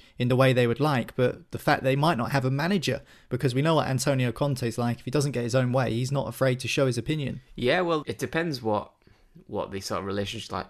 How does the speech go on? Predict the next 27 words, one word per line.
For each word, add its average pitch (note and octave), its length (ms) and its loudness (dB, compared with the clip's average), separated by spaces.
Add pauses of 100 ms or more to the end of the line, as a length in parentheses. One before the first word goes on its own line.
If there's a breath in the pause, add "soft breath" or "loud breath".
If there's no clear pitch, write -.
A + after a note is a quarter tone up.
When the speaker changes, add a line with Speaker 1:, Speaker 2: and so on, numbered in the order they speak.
(100)
Speaker 2:
re-, G#2+ 220 -4 (100)
relationship G#2+ 640 -4
is G#2 220 -4
like F#2+ 260 -6
with F#2+ 160 -6
Levy, A#2 300 -2
because G2+ 540 -6 (800 soft breath)
we B2 160 4
all A#2 340 0 (180)
sort F#2+ 220 -2
of G2+ 80 -6
say G#2+ 220 -2
that F#2+ 120 -4
he's F#2+ 160 -4
a G2 140 -4
hard G#2 320 -2
negotiator G2 500 -2
and F#2+ 120 -6
probably G2+ 240 -4
a G2 40 -4
very G2 200 -2
hard F#2+ 220 -6
man F#2 140 -4
to F#2+ 120 -10
work F#2+ 240 -4
for, F2+ 280 -4
and, F2+ 200 -12